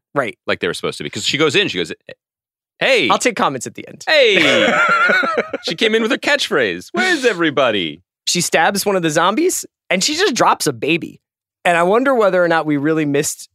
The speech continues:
Speaker 1: a beat here, O B G Y N wise. You hear about people going through these, like, long,
Speaker 2: <laughs>
Speaker 1: intensive labors? I'm just saying, maybe we should f-,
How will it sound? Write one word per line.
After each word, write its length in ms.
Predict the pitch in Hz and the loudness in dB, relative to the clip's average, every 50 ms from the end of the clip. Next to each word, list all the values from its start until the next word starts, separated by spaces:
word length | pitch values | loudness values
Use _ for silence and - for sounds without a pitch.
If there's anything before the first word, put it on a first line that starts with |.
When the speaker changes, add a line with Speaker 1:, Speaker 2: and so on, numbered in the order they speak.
| _ - | _ -6
Speaker 1:
a 60 | - 135 | -6 -6
beat 320 | 117 - 135 135 123 - | -4 -4 -6 -6 -6 -4
here, 280 | - 139 123 113 110 - | -4 -2 -2 -2 -4 -2
O 100 | - 131 135 | -2 -2 -2
B 100 | 123 131 | -2 -4
G 200 | 127 123 123 123 | -6 -4 -6 -4
Y 240 | 117 120 117 117 113 | -2 -2 -2 0 0
N 140 | 110 117 135 | -2 -2 0
wise. 420 | 156 156 165 175 185 - - - - _ _ _ _ _ _ | 0 0 0 0 -2 -4 -8 -12 -16 _ _ _ _ _ _
You 100 | - 156 | -4 0
hear 120 | 175 214 | 0 2
about 220 | 247 233 262 240 - | 2 2 2 0 2
people 260 | - 214 180 208 196 | -2 -4 -2 0 -2
going 280 | 175 170 165 165 170 160 | 0 0 0 0 0 -2
through 160 | 156 151 143 | -4 -4 -4
these, 200 | 143 147 147 135 | -4 -4 -2 -2
like, 140 | 139 127 - 123 120 | -4 -4 -4 -4 -4
long, 240 | 131 131 147 151 | -2 0 2 2
Speaker 2:
<laughs> 100 | 160 156 | 2 0
Speaker 1:
intensive 440 | 151 - 175 151 165 - 180 151 120 | 0 0 0 0 0 -2 -4 -6 -4
labors? 520 | 139 143 151 180 170 220 247 - 302 - - _ - - - | -2 -2 -2 0 0 0 0 0 -2 -4 -8 _ -18 -12 -4
I'm 80 | - 226 | -4 0
just 180 | 254 415 453 - | 2 2 0 2
saying, 340 | - 233 285 349 381 226 180 | 2 2 2 2 2 2 2
maybe 240 | 180 196 220 214 285 | 2 0 2 2 0
we 160 | 294 320 294 | 2 2 0
should 300 | 339 - 311 240 202 190 | 0 0 -2 -4 -6 -8
f-, 520 | - - _ _ _ _ - - - - | -12 -18 _ _ _ _ -20 -20 -20 -20